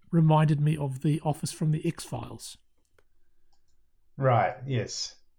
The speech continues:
Speaker 1: It was very, uh, very much an homage. The other thing I've written down is episode three,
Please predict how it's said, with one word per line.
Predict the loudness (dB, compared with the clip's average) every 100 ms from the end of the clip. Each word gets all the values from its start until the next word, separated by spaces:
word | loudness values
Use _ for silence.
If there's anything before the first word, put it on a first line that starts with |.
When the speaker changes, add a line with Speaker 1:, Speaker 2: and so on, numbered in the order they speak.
| _ _ _ _ _ _ _
Speaker 1:
It | -20 _ -4
was | -2
very, | 2 4 4 4 2
uh, | 0
very | 0 0
much | 0 -2
an | -6
homage. | -4 -4 -4 -6 -8 -12 -20 _ _ _ _ _ _ _ _ _ _ _ _ _ _ _ _ _ -2
The | 2
other | 2
thing | 2 0
I've | 0 0
written | -2 0
down | 2 2 4
is | 2 0
episode | -2 0 0 2 0
three, | -2 -2 2 2 0